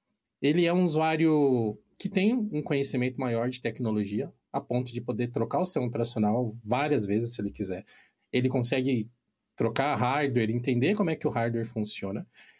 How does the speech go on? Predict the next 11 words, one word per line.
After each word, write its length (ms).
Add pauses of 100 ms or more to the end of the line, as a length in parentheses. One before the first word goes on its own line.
(200)
E 100
ele 140
tem 160
uma 300
outra 420
característica 760
que 140
sobressai 640
a 60
todas 500
essas, 500